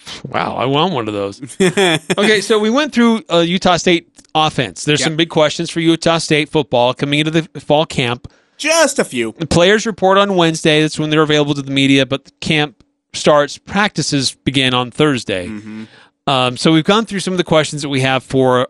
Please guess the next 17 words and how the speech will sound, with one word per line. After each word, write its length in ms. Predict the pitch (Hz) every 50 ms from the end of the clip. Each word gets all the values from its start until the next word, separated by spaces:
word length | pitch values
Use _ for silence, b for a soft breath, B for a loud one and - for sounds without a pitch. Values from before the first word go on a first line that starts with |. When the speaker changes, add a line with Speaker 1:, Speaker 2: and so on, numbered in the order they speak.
| _ -
Speaker 1:
offense, 720 | 151 156 160 - - 139 117 104 98 104 - - - - _ _ _ _ _ _ _ _ _ _ _ _ _ _ _ _ -
and 360 | 156 147 143 143 139 139 143 - _ _ _ _ _ _ -
th-, 220 | 170 160 165 175
there 240 | - 175 151 160 170 180
are 80 | 214 196
some 160 | - 208 180
questions 380 | - 175 165 156 - 170 156
on 200 | 156 156 151 151 135
defense 440 | 143 139 131 - 139 127 117 - -
as 140 | 127 107
well. 180 | 123 120 113 120
Not 340 | 135 160 185 214 269 330 339
as 140 | 339 180 170
many 220 | 202 247 294 269
for 140 | - - 151
me, 200 | 143 127 110 95
honestly. 640 | 95 127 143 139 131 117 - - 95 80 - -